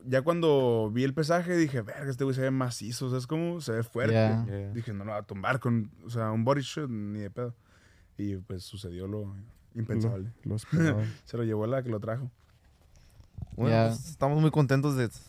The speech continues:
Speaker 3: de que estás aquí. Ya hemos hablado muchas veces.
Speaker 1: Sí, ya bastantes.
Speaker 3: Como en, en el Bow, en el concierto de Peso
Speaker 1: En el concierto de
Speaker 3: Pluma.
Speaker 1: Peso,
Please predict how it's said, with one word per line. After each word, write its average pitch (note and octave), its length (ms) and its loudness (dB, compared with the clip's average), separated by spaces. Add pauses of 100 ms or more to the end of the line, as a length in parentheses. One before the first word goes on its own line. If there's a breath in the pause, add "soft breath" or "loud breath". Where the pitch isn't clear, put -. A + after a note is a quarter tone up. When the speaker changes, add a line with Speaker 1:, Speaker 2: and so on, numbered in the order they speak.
(120)
Speaker 3:
de A2+ 120 -2
que G#2+ 60 -2
estás A#2+ 220 2
aquí. B2 280 4
Ya B2 180 8
hemos B2+ 240 4
hablado A#2+ 260 2
muchas A#2+ 320 -2
veces. A#2+ 560 -2
Speaker 1:
Sí, B2 260 0
ya G#2 120 0
bastantes. G2+ 400 -4
Speaker 3:
Como G#2+ 260 0
en, G#2 180 2
en F#2+ 340 0
el F2+ 200 0
Bow, C#3 500 6
en - 220 -2
el F#2+ 140 0
concierto G#2+ 380 0
de G#2+ 80 2
Peso A2 100 -4
Speaker 1:
En A2 60 0
el G#2+ 60 -2
concierto A#2 260 2
de C3 60 4
Speaker 3:
Pluma. C#3 140 2
Speaker 1:
Peso, C3+ 320 2